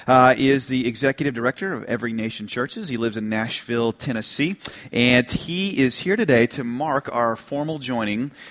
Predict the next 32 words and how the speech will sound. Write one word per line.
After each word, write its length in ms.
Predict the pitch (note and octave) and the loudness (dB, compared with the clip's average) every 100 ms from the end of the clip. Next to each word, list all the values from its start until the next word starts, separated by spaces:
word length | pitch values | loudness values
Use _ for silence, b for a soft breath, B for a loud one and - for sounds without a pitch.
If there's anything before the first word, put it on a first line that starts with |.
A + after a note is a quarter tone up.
| B | B
uh, 160 | A#2 A#2 | 0 2
with 140 | A#2+ | 0
Every 240 | - A#2 | 0 0
Nation 320 | A#2+ A#2+ - B2+ | 0 -2 -4 -6
Churches. 400 | F3 E3 A2+ G#2 | -4 -4 -6 -6
You 80 | |
may 120 | A#2 A#2 | -4 -2
know 100 | A#2 | -2
we've 120 | A#2+ | 0
had 160 | A#2+ | 0
a 60 | A2+ | 0
looser 400 | A2 B2+ - D3 B B - | 0 -4 -4 -6 B B -4
affiliation 680 | A2 C#3+ C3 B2+ C3+ C#3+ | -2 0 2 2 2 -2
with 100 | C3+ | -4
them 220 | C3+ D3+ C#3+ | -2 -4 -2
over 240 | A#2+ A#2+ | -2 0
the 80 | A2+ | 0
years 420 | A#2 C3 F3+ C#3+ | 2 2 0 -4
and 140 | A#2 | -2
had 180 | G#2 A2+ | 2 2
a 60 | A2 | 2
number 180 | A2+ A2+ | 0 -2
of 100 | G#2+ | 0
guest 200 | A2+ - | 0 0
speakers 500 | F#3 F#3 F3 E3+ B2+ | -8 -4 -2 -2 -2
and 80 | |
ministers 600 | B2+ C#3+ C#3 D3 D3 D3 A2+ | -2 -2 -4 -4 0 0 -2
and 120 | G#2+ | -6
have 120 | G#2+ | -4
an 60 | G#2 | -2
Every 160 | A#2 | -2
Nation 340 | A#2+ A#2+ A#2+ | 0 0 -2